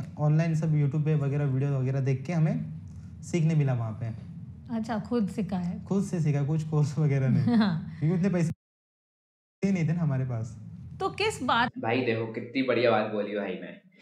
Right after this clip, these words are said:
Speaker 3: देखो, उसने भाई सीखने के लिए जद तो जुनून कर दिया, मतलब जो सिर पे जुनून आ जाता है ना कि अब मुझे सीखना ही है।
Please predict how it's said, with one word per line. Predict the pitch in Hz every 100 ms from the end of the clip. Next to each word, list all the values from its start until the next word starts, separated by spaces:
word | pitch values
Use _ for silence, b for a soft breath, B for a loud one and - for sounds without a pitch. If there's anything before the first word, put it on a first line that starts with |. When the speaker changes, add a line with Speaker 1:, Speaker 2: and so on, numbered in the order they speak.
| b _ -
Speaker 3:
देखो, | 120 -
उसने | 127 135 160
भाई | 156 180
सीखने | 180 165 170 180
के | 180
लिए | 190 175
जद | 139 143 -
तो |
जुनून | 185 135 139 170
कर | 180 147
दिया, | 139 127
मतलब | 135 156
जो | 170 175
सिर | 160
पे | 160 170
जुनून | 147 156 165
आ | 143
जाता | 135 135
है | 180
ना |
कि | 190
अब |
मुझे | 175 175
सीखना | 190 165 156 165
ही | 160 175
है। | 170